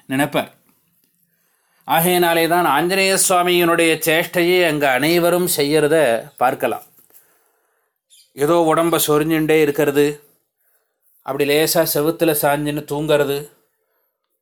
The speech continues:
அப்படி அந்த ராமாயணத்தை கேட்க முடியாது, தூக்கம் வந்துடும். அதே போல்தான் மகாபாரதம் நடக்கிற இடத்துல மகா கணபதியினுடைய சேஷ்டை அதிகமாக இருக்கும்.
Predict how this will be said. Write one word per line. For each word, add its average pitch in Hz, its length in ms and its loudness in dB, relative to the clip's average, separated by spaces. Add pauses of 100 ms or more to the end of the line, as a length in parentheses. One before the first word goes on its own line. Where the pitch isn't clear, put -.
(540)
அப்படி 151 220 -4
அந்த 147 180 0
ராமாயணத்தை 160 1120 2 (1200)
கேட்க 170 300 -2
முடியாது, 143 380 -2
தூக்கம் 180 400 0
வந்துடும். 123 340 -2 (1600)
அதே 151 300 -4
போல்தான் 170 560 0
மகாபாரதம் 170 640 0
நடக்கிற 156 460 -2
இடத்துல 156 480 0
மகா 123 340 0
கணபதியினுடைய 160 840 -4
சேஷ்டை 151 560 -6
அதிகமாக 143 540 -2
இருக்கும். - 300 -8